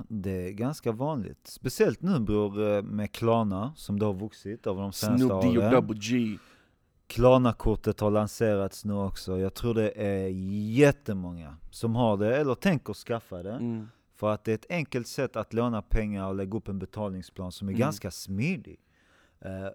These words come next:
Speaker 2: Men de
Speaker 1: och
Speaker 2: gör det, bror, för att enligt mig, vad jag misstänker, kunna posta on the gram sen att, "Oh, jag har haft en vacay."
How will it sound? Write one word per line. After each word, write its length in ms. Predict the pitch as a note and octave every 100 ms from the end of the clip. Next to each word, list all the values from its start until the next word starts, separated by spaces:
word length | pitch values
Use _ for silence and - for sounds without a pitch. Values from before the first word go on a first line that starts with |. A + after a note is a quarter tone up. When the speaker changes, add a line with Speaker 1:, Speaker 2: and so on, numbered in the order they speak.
| -
Speaker 2:
Men 120 | C#3
de 60 | C#3
Speaker 1:
och 60 |
Speaker 2:
gör 160 | F3 F#3
det, 80 | C3
bror, 260 | A#2 A#2
för 180 | B2 C3
att 260 | A#2+ _ - -
enligt 300 | C3 B2+ A2+
mig, 280 | D3+ C3 A#2+
vad 140 | A#2+
jag 60 | B2
misstänker, 680 | C#3 - A2 G2+ G#2 G#2+ - _ _ _ _ _
kunna 220 | - A#2+
posta 580 | A2+ C3+ C3+ - A2+ G#2 -
on 160 | A2
the 60 | A2
gram 440 | G#2+ D3 A2+ F2
sen 320 | A#2 D3 A2+ G2+
att, 240 | F#2+ -
"Oh, 340 | D#3 C#3+ G#2 G#2
jag 120 | A2
har 80 | A2+
haft 220 | A#2 A2
en 100 | G#2+
vacay." 540 | C#3+ A2+ - F2+ B1+